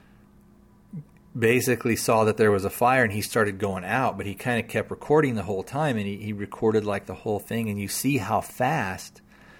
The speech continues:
the building goes up. You see how quick and what actually happens. Um, and it's kind of a, it's a hard video to watch because you know that there's a lot of people that don't make it out.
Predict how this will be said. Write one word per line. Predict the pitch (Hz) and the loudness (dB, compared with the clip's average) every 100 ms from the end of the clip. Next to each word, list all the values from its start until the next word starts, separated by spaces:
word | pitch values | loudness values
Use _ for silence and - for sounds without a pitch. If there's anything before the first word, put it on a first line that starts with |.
| - - - - - | -20 -20 -20 -12 -8
the | |
building | 104 123 131 127 107 | 2 4 6 4 2
goes | 95 92 85 | 0 0 -2
up. | - - 104 | -8 -10 -12
You | |
see | 101 - 107 | -12 -8 -6
how | 90 101 | -2 -4
quick | - - 127 117 | -6 2 4 4
and | 98 | 0
what | 101 | -2
actually | 104 104 - 101 | 0 -2 -4 -6
happens. | 104 113 110 107 98 95 - - - - - - _ | 0 0 0 -2 -8 -8 -14 -20 -20 -20 -20 -20 _
Um, | 120 98 98 101 101 - | -14 -12 -10 -12 -14 -6
and | 110 | -2
it's | 120 | -2
kind | - 160 | 0 2
of | 208 | 4
a, | 147 | 4
it's | - | 4
a | 117 | 2
hard | - 151 160 | 4 4 4
video | 143 147 135 | 4 6 6
to | 123 | 6
watch | 117 120 123 127 | 6 6 6 2
because | 117 - 117 104 | -4 -4 -4 -2
you | 110 | 0
know | 110 110 110 | 4 6 6
that | 104 | 6
there's | 104 | 2
a | 101 | 0
lot | 101 110 107 110 | 2 4 4 4
of | 104 | 0
people | - 101 104 | -4 -2 0
that | 101 104 | -2 -2
don't | 107 104 | -4 -4
make | 107 98 95 | -4 -4 -4
it | |
out. | 90 82 82 | -4 -6 -8